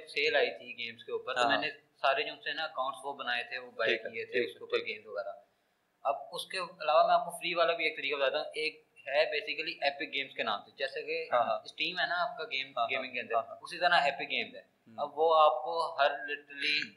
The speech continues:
Speaker 1: ہر ویک جو ان سے ہے، آپ کو کوئی نہ کوئی گیم فری دیتے ہیں۔
Speaker 2: ٹھیک ہے۔
Speaker 1: اب لاسٹ ایئر انہوں نے جی ٹی اے فائیو دی تھی۔
Speaker 2: ٹھیک ہے۔
Speaker 1: جی ٹی اے فائیو is one of the most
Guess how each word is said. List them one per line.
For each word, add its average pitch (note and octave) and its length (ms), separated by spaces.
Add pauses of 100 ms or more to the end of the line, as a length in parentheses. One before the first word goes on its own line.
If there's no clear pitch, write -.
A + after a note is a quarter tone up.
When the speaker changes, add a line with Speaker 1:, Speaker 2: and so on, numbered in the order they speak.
Speaker 1:
ہر D#3 140
ویک C#3 360
جو C3 100
ان B2 80
سے - 140
ہے، A#2+ 160 (280)
آپ C#3+ 180
کو C#3 60
کوئی D3+ 140
نہ D3+ 60
کوئی D3+ 220
گیم C#3 160
فری B2+ 300
دیتے - 160
ہیں۔ - 280
Speaker 2:
ٹھیک A#2 180
ہے۔ - 100
Speaker 1:
اب C#3 160 (220)
لاسٹ C3+ 360
ایئر E3+ 160
انہوں D#3+ 220
نے E3 200
جی C#3+ 240
ٹی D3+ 100
اے E3 80
فائیو C#3 240
دی A2+ 160
تھی۔ - 160 (140)
Speaker 2:
ٹھیک A#2 200
ہے۔ G#2 60
Speaker 1:
جی C#3+ 140
ٹی E3 80
اے F3 60
فائیو E3+ 180
is D#3+ 140
one D3+ 220
of - 80
the D3+ 80
most C3+ 260